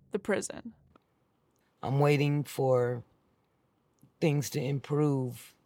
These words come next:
Speaker 2: in the judicial system when it comes to inmates of his nature.
Speaker 1: It was an hour into visiting period when we talked in her car.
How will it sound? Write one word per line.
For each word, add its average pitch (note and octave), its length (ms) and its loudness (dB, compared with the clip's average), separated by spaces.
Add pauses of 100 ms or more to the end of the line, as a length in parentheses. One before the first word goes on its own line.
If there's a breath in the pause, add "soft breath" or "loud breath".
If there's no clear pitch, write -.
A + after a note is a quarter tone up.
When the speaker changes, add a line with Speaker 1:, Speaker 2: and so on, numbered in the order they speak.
(520)
Speaker 2:
in C3 120 0
the A#2+ 100 0
judicial A#2 500 -2
system C3+ 440 -4
when B2 120 -4
it B2 100 -10
comes A#2+ 300 -4
to - 100 -8
inmates B2 480 -4
of A#2+ 180 -4
his B2 200 -2
nature. B2+ 500 -2 (880 soft breath)
Speaker 1:
It A3 80 4
was A#3 180 6
an A3+ 200 2
hour A3 380 6
into G#3+ 260 0
visiting G3 500 -2
period G3 500 -2
when G3 220 -2
we G3 100 0
talked - 500 -6
in - 160 -6
her G3+ 140 -2
car. G3 380 -8